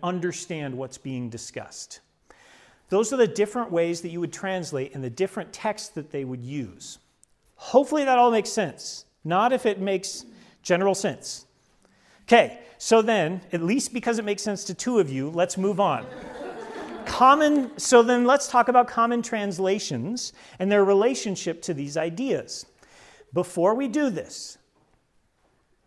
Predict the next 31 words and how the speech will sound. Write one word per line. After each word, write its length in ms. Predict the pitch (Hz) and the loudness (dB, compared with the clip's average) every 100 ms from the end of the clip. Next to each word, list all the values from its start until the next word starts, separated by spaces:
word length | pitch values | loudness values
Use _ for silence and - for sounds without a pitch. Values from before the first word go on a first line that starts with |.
| _ _ _ _ _ _ _ | _ _ _ _ _ _ _
I 120 | 127 139 | -4 0
will 160 | 151 | 2
refer 420 | 151 - - 240 | 2 2 8 8
back 600 | 247 220 208 220 - - - | 10 8 6 4 0 -18 -8
to 140 | - | -2
the 80 | 160 | -2
same 360 | - 202 220 190 | 0 0 2 2
mentor 460 | 185 190 202 202 | -2 -2 -2 -2
that 160 | 202 151 | 0 0
I 200 | 147 147 | 0 -2
introduced 580 | 175 170 185 165 185 - | -4 -6 -4 -4 -6 -8
you 100 | 180 | -10
to 240 | - 180 | -8 -4
earlier 480 | 160 143 123 131 113 - _ _ _ _ - - - _ | -2 -2 -2 -4 -6 -12 _ _ _ _ -20 -20 -20 _
and 180 | 170 175 | -2 -2
say, 600 | 170 202 208 208 214 208 - _ _ - | -2 2 4 4 2 -2 -14 _ _ -4
uh, 120 | 156 | -4
take 280 | 156 233 226 | 0 -2 0
his 260 | 233 226 | -2 -2
line 300 | 185 156 165 | 0 -2 -2
or 80 | 160 | -2
his 240 | 143 196 | 0 0
idea 560 | 190 160 135 208 131 101 - _ _ _ _ _ _ - - | 2 0 -2 -4 -4 -6 -16 _ _ _ _ _ _ -14 -4
and 180 | 165 | -2
say 480 | 156 180 160 151 156 - - - - | 0 2 4 2 -2 -12 -20 -14 0
that 120 | 170 | 2
I 140 | 160 | 4
hate 480 | 156 - 226 262 254 | 2 -2 0 0 0
that 160 | 226 226 | -6 -4
people 680 | - 214 214 202 196 190 - | -6 -2 -2 0 -2 -6 -2
argue 720 | 185 226 190 135 127 117 131 | 4 4 4 -2 -4 -6 -8